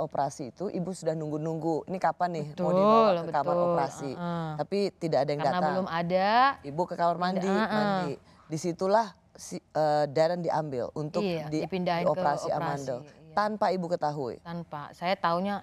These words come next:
Speaker 2: "Lah mana adek?" Udah dibawa sama susternya, Mi, gitu sama abangnya kan. Saya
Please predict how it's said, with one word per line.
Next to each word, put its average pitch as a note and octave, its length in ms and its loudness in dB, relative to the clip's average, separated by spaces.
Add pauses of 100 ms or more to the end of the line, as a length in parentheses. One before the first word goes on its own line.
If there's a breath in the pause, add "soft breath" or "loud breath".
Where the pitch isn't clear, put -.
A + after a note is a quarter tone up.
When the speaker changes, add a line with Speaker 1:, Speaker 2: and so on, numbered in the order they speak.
Speaker 2:
"Lah G3+ 160 2
mana C#4+ 320 2
adek?" A3+ 400 0
Udah E3+ 160 -6
dibawa F3+ 400 -2
sama F#3+ 240 -10
susternya, G3 480 -8
Mi, E3+ 320 -8 (160)
gitu D#3 240 -12
sama D#3+ 240 -8
abangnya D#3 400 -12
kan. F3+ 240 -12 (1120 soft breath)
Saya D#3 160 -12